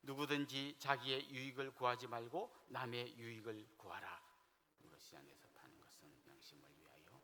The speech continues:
묻지 말고 먹으라. 이는 땅과 거기 충만한 것이 주의 것임이라. 불신자 중 누가 너희를 청할 때에 너희가 가고자 하거든, 너희 앞에 차려놓은 것은 무엇이든지 양심을 위하여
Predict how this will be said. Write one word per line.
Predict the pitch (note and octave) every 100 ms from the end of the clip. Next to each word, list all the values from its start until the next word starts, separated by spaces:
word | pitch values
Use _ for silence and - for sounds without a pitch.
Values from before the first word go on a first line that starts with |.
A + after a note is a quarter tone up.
| -
묻지 | - - -
말고 | - - - - -
먹으라. | - - - - - - - -
이는 | C#3+ C3 B2+ B2
땅과 | D3 C#3 C3+ C3+ C3 C3
거기 | C#3+ D3+
충만한 | - G3 E3+ E3 D#3+
것이 | D#3 F3+ G3 - -
주의 | - C#3 B2+ A2+
것임이라. | B2 A2+ G#2 F#2+ G#2+ F#2+ - - _ - _ -
불신자 | - - - -
중 | - D#3
누가 | - - -
너희를 | D3+ D3+ D2+ -
청할 | - - -
때에 | - E2 F#2 C#3+ - - - -
너희가 | E2 D2+ D#2
가고자 | - - D#2+ D2+ -
하거든, | - - F2+ - - D#2
너희 | E2 D2
앞에 | - E2+
차려놓은 | - E2 D2+ D#2 E2+ F2
것은 | - - - - - -
무엇이든지 | D2+ - - - D2 D#2+
양심을 | D2 D2+ - - D2
위하여 | - C#2+ F2